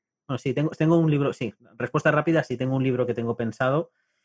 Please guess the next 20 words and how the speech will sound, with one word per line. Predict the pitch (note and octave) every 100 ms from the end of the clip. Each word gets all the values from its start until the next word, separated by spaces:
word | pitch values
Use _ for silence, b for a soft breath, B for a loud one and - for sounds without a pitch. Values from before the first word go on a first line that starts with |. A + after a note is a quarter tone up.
| _ _ _ _ _ -
y | A#2
me | A#2
gustaría | A2+ B2+ C#3
hacer, | C#3 C#3+
me | B2+
gustaría | B2 - C3+
bastantes, | D3+ - A#2+ A#2 -
porque | G2+ A2+
a |
mí | B2
escribir | - B2+ B2+
me | B2+
gusta. | A2+ A#2 - B2+ _ _ _ _ _
Tengo | A2 A2+ A#2
pensado | A2+ - A2 A2
en | G#2+ G2
escribir | G2 - - G2+ G2+
otros, | G2 - F#2 - _ _
otros | - - -
libros. | F3+ - _